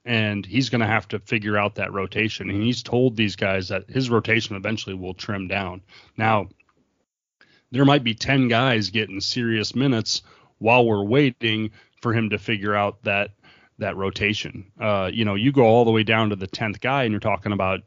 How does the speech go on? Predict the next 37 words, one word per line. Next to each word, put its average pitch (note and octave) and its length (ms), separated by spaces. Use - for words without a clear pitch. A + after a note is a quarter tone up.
you B2 140
know, F2+ 200
uh, G2 160
Jacob G#2+ 320
Toppin, C#3+ 380
who G2+ 340
was G2+ 400
a F#2+ 160
pretty C#3+ 200
big G#2 200
contributor G#2+ 580
at E2+ 100
times F2 380
last E2+ 300
year. - 180
Um, F2 240
Davian A2+ 460
Mintz C#3+ 260
was G#2 200
a F#2+ 40
starter A#2+ 500
all F#2+ 140
last F2+ 340
year. F2+ 160
He C#3+ 200
kind G#2+ 240
of F#2+ 80
falls G#2 340
out G2+ 140
of F#2 60
the F#2+ 80
rotation G2+ 580
with G2 220
the - 60
transfers F#2+ 720
of F#2 160
Wheeler F#2+ 440